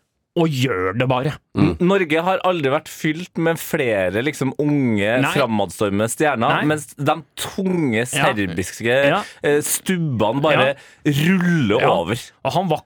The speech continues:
Speaker 1: ikke i form, han der, eh, Milenkovic, Savic,
Speaker 3: <laughs>
Speaker 1: starta på benken.
Speaker 2: Åh.
Speaker 1: Li-, litt sur på
Speaker 2: Mhm.
Speaker 1: treneren sikkert for at han ikke fikk lov til det. Han treneren får jo da med nittini prosent sannsynlighet sparken innen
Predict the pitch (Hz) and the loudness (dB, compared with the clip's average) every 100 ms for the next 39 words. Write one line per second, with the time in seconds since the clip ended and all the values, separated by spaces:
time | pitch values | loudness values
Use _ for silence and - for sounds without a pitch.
0 | - 190 - 165 170 175 160 170 143 143 | -6 -6 0 0 0 0 0 0 0 0
1 | 151 156 156 156 160 156 131 123 - 143 | 0 0 -2 0 -2 0 -2 -2 -2 -2
2 | 151 - 139 123 123 151 - - - 170 | -4 -2 2 2 0 -2 -2 -4 -2 -2
3 | 160 139 143 - 156 127 123 123 - _ | -2 -2 -4 -2 -4 -2 0 -2 -4 _
4 | 151 147 - 110 104 101 98 180 - - | -2 -2 -4 0 0 2 2 0 -2 -4
5 | - 156 185 - - 185 143 156 92 92 | 0 0 0 -4 -2 2 2 2 0 -2
6 | 190 175 147 123 127 123 139 151 139 147 | 0 0 0 -2 -2 -2 -2 -4 -2 -2
7 | 143 160 - 156 175 - - 127 120 151 | -2 -4 -4 -4 -4 -4 -2 -2 -2 -4
8 | 135 135 143 117 - 147 143 143 139 139 | 0 -2 -2 -4 -2 0 0 -2 -2 -2
9 | 135 143 131 139 - _ _ _ _ _ | 0 0 0 0 -4 _ _ _ _ _
10 | - - 143 147 147 143 139 143 143 143 | -10 -2 0 0 -2 0 0 0 0 -2
11 | - 135 - 147 139 131 131 139 - - | -2 -2 -2 -2 0 0 0 -2 -4 -2
12 | 131 127 _ 143 139 143 143 131 135 | -2 -4 _ -2 0 0 0 0 0